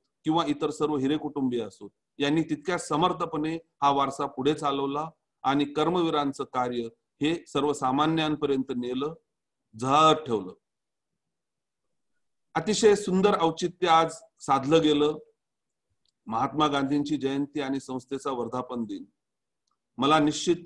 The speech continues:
विश्वास आहे, लाखो करोडो कुटुंब ज्यांना शिक्षण या संस्थेच्या माध्यमातून मिळालं, रोजगार मिळाला, एक मोठी उभारी मिळाली, कुटुंबाची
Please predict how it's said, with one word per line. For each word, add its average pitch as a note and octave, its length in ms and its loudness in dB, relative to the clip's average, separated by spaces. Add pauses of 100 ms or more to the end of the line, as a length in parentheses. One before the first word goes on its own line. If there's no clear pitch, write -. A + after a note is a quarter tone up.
विश्वास D#3+ 440 0
आहे, A2+ 220 -6 (760)
लाखो C3 440 0
करोडो D3 420 0
कुटुंब B2+ 640 -4
ज्यांना A#2+ 360 -2 (100)
शिक्षण C3 440 -6
या C3 100 -6
संस्थेच्या C3 500 -8
माध्यमातून A#2 580 -4
मिळालं, A2 340 -6 (420)
रोजगार B2 420 -2
मिळाला, A#2+ 520 -4 (100)
एक C3+ 160 -6
मोठी B2+ 340 -8
उभारी B2+ 320 -4
मिळाली, B2+ 440 -4 (500)
कुटुंबाची E3 560 0